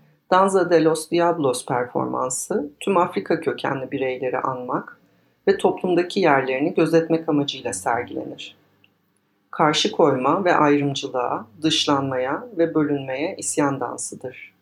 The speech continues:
The Rolling Calf, Chris Walker, bir Jamaika hayalet hikayesinin hayali kahramanıdır. Bu hikayenin ortaya çıkışı üzerine farklı farklı rivayetler vardır.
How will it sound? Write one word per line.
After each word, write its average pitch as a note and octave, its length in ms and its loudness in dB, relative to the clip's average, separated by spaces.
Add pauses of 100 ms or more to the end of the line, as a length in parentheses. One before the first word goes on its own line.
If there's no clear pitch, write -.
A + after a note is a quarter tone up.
(1600)
The G3 80 4
Rolling G3 520 6
Calf, D#3 460 0
Chris D3 220 2
Walker, D3+ 600 0 (400)
bir F3+ 160 -2
Jamaika F#3 580 2
hayalet E3 440 4
hikayesinin D3 880 -2
hayali D3+ 480 4
kahramanıdır. B2 1000 -4 (880)
Bu G#3 120 4
hikayenin D#3+ 560 2
ortaya E3 440 2
çıkışı - 360 -2
üzerine C#3+ 600 -2
farklı F#3+ 380 0
farklı D3 340 0
rivayetler C#3+ 720 2
vardır. A#2+ 540 -6